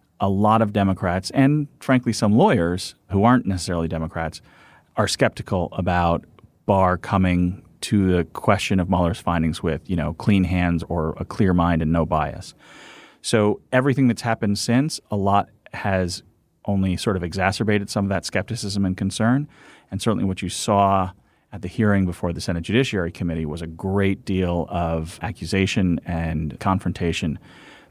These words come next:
Basically, Re-, Barr was accused repeatedly of lying to them in one form or another and, and being, you know, the president's defense lawyer in some fashion.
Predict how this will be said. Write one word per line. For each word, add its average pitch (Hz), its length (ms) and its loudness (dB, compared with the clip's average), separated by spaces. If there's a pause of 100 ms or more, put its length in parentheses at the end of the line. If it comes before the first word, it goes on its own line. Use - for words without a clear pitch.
Basically, 104 600 2
Re-, 90 140 0 (260)
Barr 95 180 6
was 85 160 0 (320)
accused 90 300 -2
repeatedly 95 920 0 (200)
of 90 580 0 (300)
lying 104 400 4
to 101 100 -2
them 78 400 -6
in 87 160 -2
one 85 140 -2
form 78 280 -4
or 78 40 -6
another 71 440 -6 (560)
and, 85 460 0
and 87 320 -2
being, 87 360 2
you 92 100 4
know, 85 180 0
the 87 100 -2
president's 90 680 -2 (160)
defense 120 360 0
lawyer 76 220 -4
in - 120 -10
some - 180 -8
fashion. - 400 -12